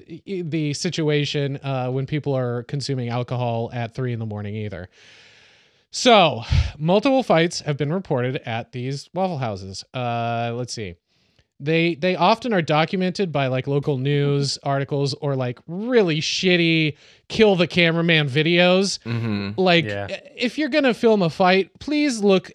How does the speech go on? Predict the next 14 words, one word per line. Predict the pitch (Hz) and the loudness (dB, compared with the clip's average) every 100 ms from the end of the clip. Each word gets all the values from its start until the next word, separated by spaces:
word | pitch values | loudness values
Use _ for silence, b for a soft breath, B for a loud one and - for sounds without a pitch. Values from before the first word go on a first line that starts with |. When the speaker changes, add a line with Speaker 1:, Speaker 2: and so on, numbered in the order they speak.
| 170 | 2
Speaker 1:
at | 165 175 - | 2 2 -2
your | 160 | -4
camera | - 156 156 175 180 | 0 0 0 0 -2
while | 156 160 | 0 0
you're | 160 151 | 2 0
doing | 156 170 185 | 0 0 2
it. | 208 226 _ _ | 0 -2 _ _
I | 196 | 2
don't | 220 233 | 4 6
wanna | 233 220 | 6 4
be | 214 | 2
trying | - 226 214 208 | 2 4 6 4
to, | 220 | 2
like, | 202 170 147 | 2 2 -2